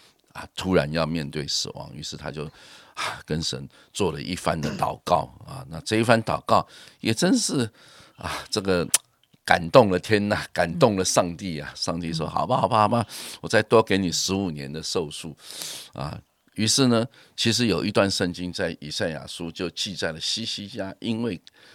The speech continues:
痊愈了，而感谢神，又一面祷告。哇，这祷告词也很长，比他的刚才前面的呼求神来更长。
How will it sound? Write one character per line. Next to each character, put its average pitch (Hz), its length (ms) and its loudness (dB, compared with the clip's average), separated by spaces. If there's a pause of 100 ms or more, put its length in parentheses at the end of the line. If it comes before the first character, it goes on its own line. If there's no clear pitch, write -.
(160)
痊 - 240 -2
愈 92 360 -4
了， 69 200 -12
而 85 200 -8
感 85 340 0
谢 120 240 0
神， 85 240 0
又 101 160 0
一 101 100 -8
面 98 220 -6
祷 - 180 -14
告。 92 240 -6
哇， 98 160 -12
这 107 120 -8
祷 - 180 -6
告 98 160 4
词 - 200 -8
也 87 140 -4
很 92 220 -8
长， 73 260 -10
比 80 160 -14
他 90 120 -10
的 98 180 -6 (320)
刚 101 180 2
才 98 140 -2
前 80 240 -6
面 92 160 -4
的 76 240 -6
呼 107 200 -4
求 76 240 -4
神 64 220 -4
来 67 140 -8
更 85 260 -2
长。 - 260 -8